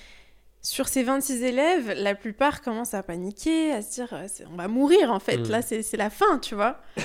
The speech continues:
Speaker 1: <coughs> Et, euh, en fait, sur les vingt-six, il y en a un seul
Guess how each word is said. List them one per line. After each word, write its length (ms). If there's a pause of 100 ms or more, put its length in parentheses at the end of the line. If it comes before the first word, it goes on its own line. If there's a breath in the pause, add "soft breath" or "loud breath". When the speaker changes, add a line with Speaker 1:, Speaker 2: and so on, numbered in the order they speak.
(200)
Speaker 1:
<coughs> 280
Et, 240
euh, 380 (1300)
en 100
fait, 160
sur 160
les 120
vingt-six, 540
il 20
y 40
en 80
a 140 (120)
un 140
seul 460